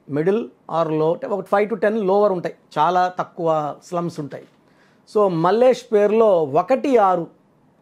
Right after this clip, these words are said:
ఒకటి సూర్యుడు, ఆరు శుక్రుడు కలయిక వల్ల ఒక అడుగు ముందుకేస్తే ఆరు వెనక్కి,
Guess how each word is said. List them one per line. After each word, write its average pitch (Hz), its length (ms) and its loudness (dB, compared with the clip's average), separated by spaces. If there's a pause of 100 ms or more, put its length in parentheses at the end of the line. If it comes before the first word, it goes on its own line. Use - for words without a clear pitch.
(100)
ఒకటి 214 360 0
సూర్యుడు, 226 520 2
ఆరు 202 280 2
శుక్రుడు 208 300 -4
కలయిక 190 340 0
వల్ల 190 180 2
ఒక 180 320 0
అడుగు 233 200 4
ముందుకేస్తే 214 680 -2
ఆరు 147 380 0
వెనక్కి, 208 520 -2